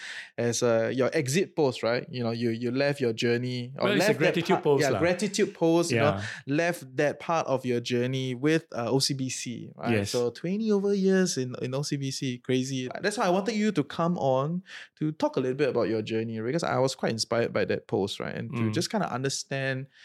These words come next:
Speaker 1: your journey here. How do you end up here? How did,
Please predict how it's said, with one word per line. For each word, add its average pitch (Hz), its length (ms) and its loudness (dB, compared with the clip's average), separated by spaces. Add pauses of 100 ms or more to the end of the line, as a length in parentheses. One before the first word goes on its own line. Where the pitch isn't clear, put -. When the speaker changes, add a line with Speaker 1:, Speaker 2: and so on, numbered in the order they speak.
(420)
Speaker 1:
your 113 240 2
journey 123 540 2
here. 120 480 2
How 143 240 -2
do 143 60 2
you 135 220 2
end 135 240 -2
up 120 180 -4
here? 120 600 -2
How 165 140 0
did, 135 240 0